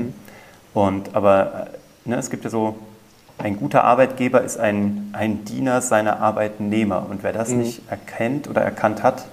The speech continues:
Speaker 2: wird selten erfolgreich.
Speaker 1: Mhm.
Speaker 2: Cool, Mann.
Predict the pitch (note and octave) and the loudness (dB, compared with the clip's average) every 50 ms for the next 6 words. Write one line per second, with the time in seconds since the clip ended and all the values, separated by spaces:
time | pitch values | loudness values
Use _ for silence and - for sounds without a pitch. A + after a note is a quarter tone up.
0 | - - - - - - - - - - - - - - G#2+ F#2+ - - A2+ G2+ | -20 -20 -20 -20 -20 -20 -20 -20 -20 -20 -20 -20 -8 -6 -6 -6 -4 -2 0 0
1 | G2+ G#2 G#2 - - F2 - - F2+ F#2+ F#2 - - - - - - - - - | 0 0 -2 -6 -6 -6 -4 -2 -2 -2 -2 -4 -8 -8 -8 -12 -18 -20 -20 -20
2 | - - - - - B2 A#2+ A#2 A#2 A#2+ - _ _ _ _ _ _ - - G3+ | -20 -20 -20 -12 -6 -4 -4 -4 -4 -6 -8 _ _ _ _ _ _ 0 4 4
3 | A3+ G#3 D#3 G#2 F#2 | 6 6 6 4 4